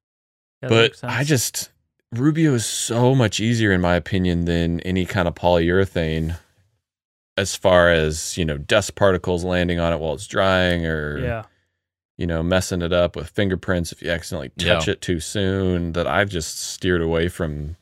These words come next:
Speaker 2: that altogether. I'm just kinda strictly on the Rubio kick.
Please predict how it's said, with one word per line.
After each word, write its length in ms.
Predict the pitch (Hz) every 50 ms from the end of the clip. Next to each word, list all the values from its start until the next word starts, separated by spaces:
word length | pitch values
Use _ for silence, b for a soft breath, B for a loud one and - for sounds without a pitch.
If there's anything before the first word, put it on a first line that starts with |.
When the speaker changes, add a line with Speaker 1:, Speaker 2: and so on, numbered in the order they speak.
| _
Speaker 2:
that 240 | - 80 78 76 76
altogether. 580 | 71 73 80 80 - - - 73 80 80 73 71
I'm 200 | 73 80 80 80
just 280 | - - - - - _ _ _ _ -
kinda 240 | - - 85 78 78
strictly 440 | - - - 90 82 - 85 90 82
on 180 | 80 82 80
the 100 | 78 76
Rubio 400 | 78 82 82 87 90 76 69 69
kick. 340 | 80 - - - - - -